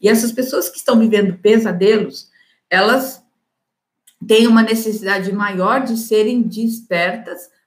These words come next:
né? E os trânsitos astrológicos, porque no lado negativo, o que que é o, o Marte em conjunção com Saturno? É enfiar a faca mesmo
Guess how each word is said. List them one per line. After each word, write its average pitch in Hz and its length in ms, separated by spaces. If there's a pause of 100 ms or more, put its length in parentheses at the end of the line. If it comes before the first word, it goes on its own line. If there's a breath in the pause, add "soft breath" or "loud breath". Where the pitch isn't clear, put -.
(140)
né? 254 260
E 320 420
os 262 180
trânsitos 226 440
astrológicos, 190 720
porque 220 260
no 226 180
lado 220 360
negativo, 202 680
o 180 60
que 180 140
que 370 220
é 208 80
o, 202 300
o 185 160
Marte 190 520
em 185 320 (180)
conjunção 180 460
com 165 60
Saturno? - 440
É 208 140
enfiar 330 300
a 392 40
faca 339 560
mesmo 247 420